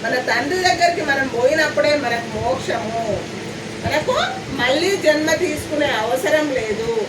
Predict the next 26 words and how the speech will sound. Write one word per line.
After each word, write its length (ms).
మోక్షం, 400
మోక్షం 420
అంటే 180
ఎట్లా 200
వస్తుంది? 440
మోక్షం 420
కావాలంటారు, 800
మోక్షం 440
కావాలంటే 520
ఏం 220
చేయాలనో 480
మనకు 240
తెలియదు, 400
మనకు 220
ఎవరు 300
కూడా 220
చెప్పలేదు, 560
గురువులు 340
చెప్పలేదు, 600
మన 240
తల్లిదండ్రులు 680
చెప్పలేదు, 480
వాళ్ళకు 600
వాళ్ళ 240
తల్లిదండ్రులు 460
చెప్పలేదు, 520